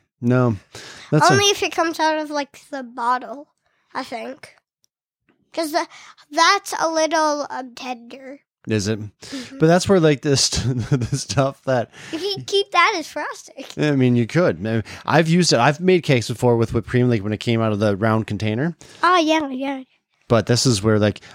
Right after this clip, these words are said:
Speaker 1: I've, I've, I'll have to do that again. It, it was pretty tasty. But now you,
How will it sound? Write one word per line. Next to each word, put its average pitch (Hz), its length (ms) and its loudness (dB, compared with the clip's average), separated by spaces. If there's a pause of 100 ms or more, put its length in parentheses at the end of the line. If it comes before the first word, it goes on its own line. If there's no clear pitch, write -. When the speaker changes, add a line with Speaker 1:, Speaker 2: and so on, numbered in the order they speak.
Speaker 1:
I've, 147 100 0
I've, 127 300 -2 (920)
I'll 117 60 -4
have 131 100 -2
to 123 60 -4
do 110 120 0
that 101 120 0
again. 98 280 -4
It, 90 200 -8
it - 60 -8
was 120 100 -2
pretty 110 220 -2
tasty. 101 320 -4
But 156 180 -2
now 165 140 4
you, 165 480 4